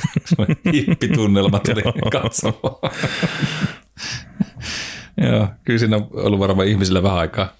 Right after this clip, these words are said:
Speaker 1: Mut onneksi siihen aikaan ei some vielä ollut niin villi.
Speaker 2: Joo, ei
Speaker 1: Päässyt
Speaker 2: ollut.
Speaker 1: viraaliksi.
Speaker 2: Tää oli nää kaksituhatta, kaksituhatta kuusi tai jotain semmoista.
Speaker 1: Niin, oli sillä tietysti jo jotain, Facebookin.
Speaker 2: Niin, ja vanha kunnon Irkkalleri.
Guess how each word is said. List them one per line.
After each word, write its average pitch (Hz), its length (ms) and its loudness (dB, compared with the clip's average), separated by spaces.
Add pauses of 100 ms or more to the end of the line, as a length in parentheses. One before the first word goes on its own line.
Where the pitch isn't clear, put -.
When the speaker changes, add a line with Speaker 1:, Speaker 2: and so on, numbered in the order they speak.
(680)
Speaker 1:
Mut 120 140 4
onneksi 127 200 2
siihen 117 200 2
aikaan 95 180 0
ei 95 60 2
some 104 300 4
vielä 80 200 2
ollut 85 180 2
niin 90 120 4
villi. 87 260 2
Speaker 2:
Joo, 110 240 2
ei 87 200 2
Speaker 1:
Päässyt 90 200 0
Speaker 2:
ollut. 98 100 -2
Speaker 1:
viraaliksi. 90 440 2
Speaker 2:
Tää - 160 -12
oli - 100 4
nää 82 200 2
kaksituhatta, - 640 -2 (800)
kaksituhatta - 0 -
kuusi 90 440 2 (100)
tai 117 160 2
jotain - 300 -2
semmoista. - 420 -2 (480)
Speaker 1:
Niin, 120 140 4
oli 107 160 4
sillä 107 160 2
tietysti 101 300 -2
jo 101 140 2 (160)
jotain, 98 340 -2
Facebookin. - 640 -4 (380)
Speaker 2:
Niin, 101 200 2
ja 82 200 0
vanha 95 220 4
kunnon 98 240 0
Irkkalleri. - 720 -2